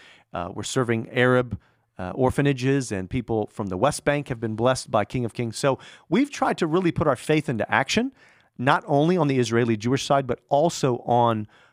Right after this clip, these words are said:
um, the side where our brothers and sisters from Gaza or Judea, Samaria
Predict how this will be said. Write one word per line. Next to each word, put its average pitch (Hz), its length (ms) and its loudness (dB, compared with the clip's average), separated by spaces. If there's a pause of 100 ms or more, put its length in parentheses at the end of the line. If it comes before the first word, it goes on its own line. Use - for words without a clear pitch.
(160)
um, 90 220 -8
the 123 100 -2
side 123 300 2
where 110 360 0
our 107 140 0
brothers 120 340 0
and 104 80 -4
sisters 123 300 -2
from 107 200 -4
Gaza 117 420 2
or 98 340 0 (160)
Judea, 117 380 2
Samaria 110 640 2